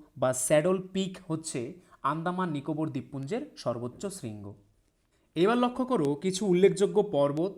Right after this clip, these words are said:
এবং তাদের সর্বোচ্চ শৃঙ্গের নাম। প্রথমে কি রয়েছে দেখো,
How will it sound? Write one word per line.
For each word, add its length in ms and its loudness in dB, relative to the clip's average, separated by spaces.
এবং 220 -2
তাদের 260 2
সর্বোচ্চ 500 -2
শৃঙ্গের 500 -2
নাম। 200 -6
প্রথমে 280 2
কি 160 -2
রয়েছে 300 2
দেখো, 260 2